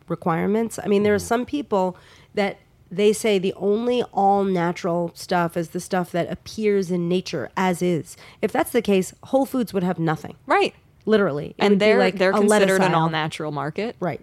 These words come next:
Speaker 1: So that, that would be a myth, I would say.
Speaker 3: That's crazy to me that, that, like, basically the words all natural mean nothing. You're just kinda taking the company at its word.
Speaker 1: They mean nothing, but to some degree, if, if it is sold at Whole Foods,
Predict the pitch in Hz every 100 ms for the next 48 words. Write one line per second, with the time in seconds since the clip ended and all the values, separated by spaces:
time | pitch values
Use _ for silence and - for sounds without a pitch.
0 | - - 190 196 196 - - 196 180 180
1 | 185 175 170 - 180 160 143 - - -
2 | - - - - 175 - _ _ _ 269
3 | 294 - - 208 190 165 135 120 147 156
4 | - 156 - - 165 156 185 185 190 180
5 | 170 160 160 160 - 156 151 143 - 143
6 | 135 139 - _ _ _ _ _ - 254
7 | 202 170 175 180 - 220 202 196 190 180
8 | 180 170 165 170 160 160 156 - 147 156
9 | - _ _ _ 403 392 392 339 226 -
10 | 214 214 240 - 294 269 330 330 320 294
11 | 320 311 262 269 - - - 302 311 254
12 | - 269 277 226 254 240 240 220 214 202
13 | - 208 226